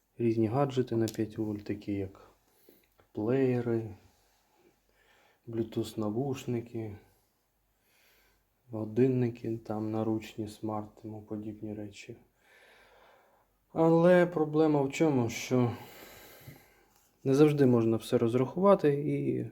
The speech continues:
навіть цього заряду повного не вистачає, щоб це зарядити, особливо на тривалий час.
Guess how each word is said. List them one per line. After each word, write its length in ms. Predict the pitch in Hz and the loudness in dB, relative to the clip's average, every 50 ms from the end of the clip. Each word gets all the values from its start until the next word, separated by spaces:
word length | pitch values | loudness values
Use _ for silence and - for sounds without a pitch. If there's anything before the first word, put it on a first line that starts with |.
| - _ _ _ _ _ _ - | -14 _ _ _ _ _ _ -2
навіть 320 | 127 127 120 120 117 120 | 0 2 2 2 2 0
цього 280 | - - 123 117 117 113 | -2 -2 -2 0 0 2
заряду 420 | 113 123 123 135 139 135 127 120 | 2 4 6 6 6 4 4 0
повного 440 | 113 - 127 117 113 113 110 110 113 | -2 -2 -4 -2 -2 -2 -2 -2 -2
не 100 | 113 117 | -2 -2
вистачає, 600 | 117 120 - - - 113 - - 127 120 117 110 | -2 -4 -4 -8 -12 -12 -6 -4 -2 -2 -2 -2
щоб 240 | - - 127 - - | -4 -8 -12 -16 -12
це 140 | - 117 107 | -10 -10 -8
зарядити, 580 | 107 113 110 113 110 110 113 110 - - 123 | -8 -8 -8 -8 -6 -6 -6 -6 -6 -10 -16
особливо 480 | 120 - - 123 120 127 131 127 123 120 | -16 -12 -10 -8 -4 0 2 2 2 2
на 140 | 120 120 113 | 0 0 -4
тривалий 500 | 117 - 123 120 120 117 117 113 113 113 | -4 -4 -4 -2 -2 0 0 -2 -2 -4
час. 460 | - - 131 127 123 - - - | -6 -6 -8 -8 -8 -10 -16 -20